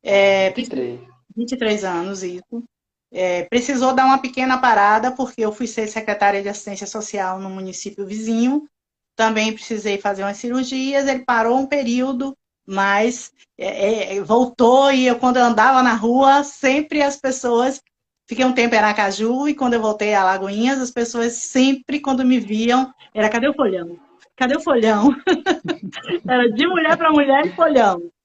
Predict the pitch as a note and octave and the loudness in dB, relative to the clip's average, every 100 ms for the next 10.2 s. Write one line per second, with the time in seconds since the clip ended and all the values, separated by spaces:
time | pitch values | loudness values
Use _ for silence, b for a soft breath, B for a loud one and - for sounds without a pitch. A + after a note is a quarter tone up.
0 | _ C4 C#4+ - D4 C#4+ D4 C#4+ D#4+ C#4 | _ 0 0 4 2 4 2 2 -2 -8
1 | - _ _ B B D#4 C4 C4 B3+ B3 | -8 _ _ B B -8 -2 -4 2 4
2 | B3+ C#4 D4+ D4 C4 A#3 G#3 A3 A#3 B3 | 6 6 4 4 2 0 2 2 2 0
3 | A#3+ A3 G3+ A#3 A#3 - - - A3+ G#3+ | 0 2 0 0 -2 -8 -12 -6 -2 2
4 | G#3+ G#3 G#3 A3 F#3+ F#3+ F3+ G#3+ A3+ - | 2 0 -2 -4 -6 -6 -4 -4 -4 0
5 | G#3+ G#3 D#4+ - B3+ A3 C4 _ G#3+ G#3+ | 2 4 2 -2 -6 -4 -6 _ -4 -4
6 | G3+ F#3 G3 - G3 F3+ F#3 G3 - _ | -4 -8 -8 -8 -6 -6 -6 -8 -12 _
7 | _ _ G3 G3 G3+ G3+ F#3+ F3+ F#3 F#3 | _ _ -8 -6 0 2 4 2 2 -4
8 | F#3 G#3 G3 B3 A#3 G3 G3+ G#3+ - B3+ | -2 -2 0 -2 0 -2 0 0 2 2
9 | C4+ E4 A4 B B _ A#3+ B3 B3+ C4+ | 2 0 -2 B B _ 0 2 4 4
10 | D#4 F#4 | 0 -2